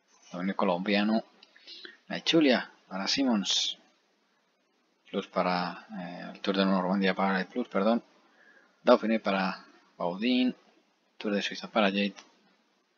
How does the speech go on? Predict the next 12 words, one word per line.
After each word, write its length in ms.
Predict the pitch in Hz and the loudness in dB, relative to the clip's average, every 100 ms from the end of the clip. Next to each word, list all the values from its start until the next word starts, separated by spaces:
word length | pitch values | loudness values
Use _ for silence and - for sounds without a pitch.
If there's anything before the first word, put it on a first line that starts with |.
| _ | _
Tour 180 | - 104 | -6 -2
de 80 | 120 | -2
Polonia 420 | - 104 107 92 | 0 0 0 -2
para 180 | 110 101 | -2 -2
Lagouet 360 | 104 92 98 - _ _ - - - - _ _ _ - | -2 -4 -6 -10 _ _ -20 -20 -20 -20 _ _ _ -14
y 40 | |
Pim 220 | - 113 | -6 -4
Van 200 | 101 98 | -2 -2
Tour 180 | 98 110 | -2 -4
para 420 | - 110 98 - - | 2 4 4 -2 -12
Van 180 | 90 95 | -10 -2
Moor. 220 | 151 - | 0 0